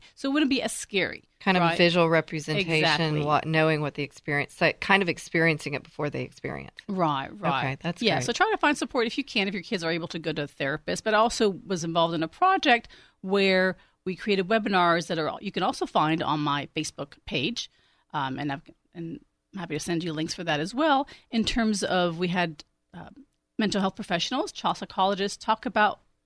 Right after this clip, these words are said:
Speaker 1: how to best support neurodiverse kids in divorce. I, I helped create that project with a team because I saw that it was an area that was lacking and I couldn't find resources to help my kids. So definitely, you know, help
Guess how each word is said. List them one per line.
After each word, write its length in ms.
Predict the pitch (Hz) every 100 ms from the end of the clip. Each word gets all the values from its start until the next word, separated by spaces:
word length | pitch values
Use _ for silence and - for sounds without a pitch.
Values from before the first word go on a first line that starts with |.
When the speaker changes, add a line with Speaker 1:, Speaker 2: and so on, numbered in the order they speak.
| _
Speaker 1:
how 220 | - 208
to 100 | 208
best 220 | 196 214
support 380 | - - 381 480
neurodiverse 640 | 180 180 156 151 143 135 -
kids 260 | - 156
in 120 | 160 156
divorce. 500 | 156 156 - - - _ _ -
I, 100 | 170 -
I 40 | 156
helped 260 | 175 180
create 240 | - 175 -
that 180 | 170
project 420 | - 175 170 175 -
with 120 | 160
a 60 |
team 420 | 156 - 285 240 240 - _ -
because 320 | - 226 202
I 100 | 190
saw 220 | - 208
that 100 | 190
it 60 | 180
was 140 | 180
an 80 | 196
area 160 | 175 165
that 120 | -
was 140 | 175
lacking 640 | 160 151 - 165 156 160 -
and 160 | 151
I 100 | 151
couldn't 240 | - 170 160
find 180 | 160
resources 440 | 143 - 156 170 160
to 100 | 160
help 200 | 165 -
my 140 | 170
kids. 380 | 156 - 113 -
So 460 | - 180 165 156 - - _ _ -
definitely, 500 | 196 233 220 214 - _ _ _
you 60 | 156
know, 80 | 160
help 280 | 175 233